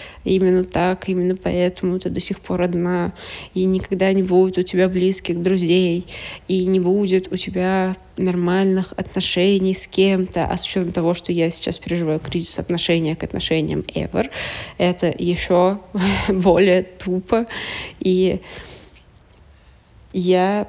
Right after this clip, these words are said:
продолжаю, а, и я продолжаю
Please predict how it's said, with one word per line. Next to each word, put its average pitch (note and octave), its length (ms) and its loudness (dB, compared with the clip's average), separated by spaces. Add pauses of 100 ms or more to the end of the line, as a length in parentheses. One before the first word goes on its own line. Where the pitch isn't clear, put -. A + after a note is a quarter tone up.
продолжаю, G3 1000 0 (220)
а, F#3 360 -6 (840)
и - 100 0
я F#3 140 2
продолжаю F#3+ 1200 0